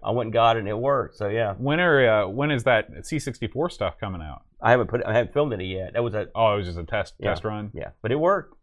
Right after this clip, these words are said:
Speaker 1: It worked, man. And now I've got the C sixty-four lined out. I, I got a, uh, email from, I think it was Bossman actually sent me the email. I'll have to look and see who it was.
Speaker 2: Oh, no, it's Paul, Paul Kitching.
Speaker 1: That was it, Paul Kitching.
Speaker 2: Yeah,
Speaker 1: That's right.
Speaker 2: yeah, he sent me one, the same thing.
Speaker 1: And, uh, that helped. Now I
Speaker 2: Mm-hmm.
Speaker 1: needed one for the Amiga,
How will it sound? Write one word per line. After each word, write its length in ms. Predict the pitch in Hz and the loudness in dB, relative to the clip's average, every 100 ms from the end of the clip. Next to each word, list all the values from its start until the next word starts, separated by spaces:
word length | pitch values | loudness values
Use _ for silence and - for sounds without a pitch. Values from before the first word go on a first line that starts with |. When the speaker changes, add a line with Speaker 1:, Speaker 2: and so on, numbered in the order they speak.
| - | -12
Speaker 1:
It 60 | 113 | -6
worked, 260 | 139 - | -4 -4
man. 220 | 101 98 - _ _ - | -6 -8 -12 _ _ -2
And 100 | 139 | 2
now 140 | 175 | 4
I've 80 | 170 | 4
got 100 | 156 | 0
the 60 | 117 | -4
C 120 | 151 | -8
sixty-four 360 | 147 120 151 135 | -8 -4 0 2
lined 300 | 135 131 131 | 4 4 4
out. 240 | 135 120 | 6 4
I, 80 | - | 2
I 20 | |
got 120 | 127 | 0
a, 180 | 117 113 | 2 2
uh, 160 | 110 104 - - _ - _ - | 0 -2 -6 -20 _ -20 _ -6
email 420 | 135 135 139 139 | -2 0 2 2
from, 340 | - 117 104 | 0 -2 0
I 100 | 104 110 | -2 0
think 180 | 226 | -2
it 20 | 202 | -4
was 100 | 107 | -2
Bossman 480 | 113 143 233 104 104 | 2 4 2 -6 -10
actually 200 | 107 101 | -10 -10
sent 220 | 113 82 | -10 -8
me 80 | 101 | -8
the 80 | |
email. 380 | 104 101 101 101 | -6 -6 -4 -2
I'll 40 | 117 | -2
have 100 | - | -2
to 60 | |
look 200 | 110 131 | -4 -4
and 60 | - | -6
see 60 | 113 | -6
who 80 | 113 | 0
it 60 | |
was. 120 | - | 4
Speaker 2:
Oh, 20 | 156 | 4
no, 120 | 143 | 4
it's 80 | 127 | 4
Paul, 320 | 160 139 127 | 6 6 6
Paul 220 | - 147 | 4 4
Kitching. 360 | - 131 - 95 | 4 -2 -2 4
Speaker 1:
That 120 | 208 | 6
was 120 | 185 | 6
it, 140 | 156 - | 2 4
Paul 160 | 147 | 2
Kitching. 280 | - 151 107 | 4 0 2
Speaker 2:
Yeah, 80 | 101 | 2
Speaker 1:
That's 160 | 104 - | 0 2
right. 160 | 113 | 2
Speaker 2:
yeah, 100 | 104 | 4
he 100 | 104 | 0
sent 200 | 113 117 | -2 -4
me 100 | 104 | -6
one, 180 | 101 95 | -6 -6
the 80 | 92 | -8
same 200 | 107 101 | -6 -2
thing. 100 | 123 | 0
Speaker 1:
And, 180 | 131 123 | 2 4
uh, 280 | 120 113 - | 6 6 4
that 200 | 120 135 | 2 4
helped. 360 | 131 120 87 - | 4 2 2 -4
Now 220 | 101 143 | 0 4
I 20 | 185 | 4
Speaker 2:
Mm-hmm. 60 | |
Speaker 1:
needed 160 | 170 143 | 4 2
one 160 | 143 127 | 0 0
for 80 | |
the 80 | 117 | -4
Amiga, 480 | 123 135 143 120 85 | -4 -2 -2 -2 -4